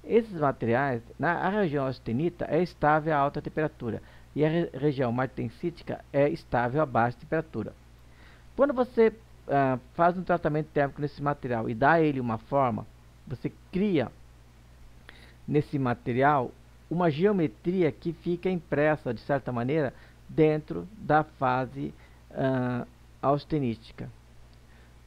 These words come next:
Quando esses materiais, já uma, na temperatura ambiente, que já tá na sua fase martensítica,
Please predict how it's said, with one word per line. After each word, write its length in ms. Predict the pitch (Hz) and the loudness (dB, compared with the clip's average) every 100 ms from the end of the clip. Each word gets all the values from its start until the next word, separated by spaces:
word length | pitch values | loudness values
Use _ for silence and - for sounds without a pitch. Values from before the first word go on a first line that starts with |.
| - | 2
Quando 160 | 254 311 | 4 4
esses 200 | - 202 | 0 2
materiais, 1040 | 185 - 143 131 123 110 110 - - - - | 2 2 2 4 2 2 -2 -8 -20 -20 -10
já 240 | 131 135 | -2 0
uma, 120 | 127 | 0
na 260 | 120 131 127 | -4 -4 -4
temperatura 400 | 139 127 139 135 | -4 -6 -4 -4
ambiente, 460 | 123 123 117 110 | -4 -4 -4 -4
que 120 | - 117 | -10 -12
já 120 | 120 | -6
tá 100 | 123 | -4
na 80 | 120 | -4
sua 180 | 123 | -6
fase 560 | 113 - 120 113 104 110 | -6 -2 0 0 -2 -4
martensítica, 680 | 113 117 120 113 113 - 117 | -4 -4 -6 -8 -10 -10 -14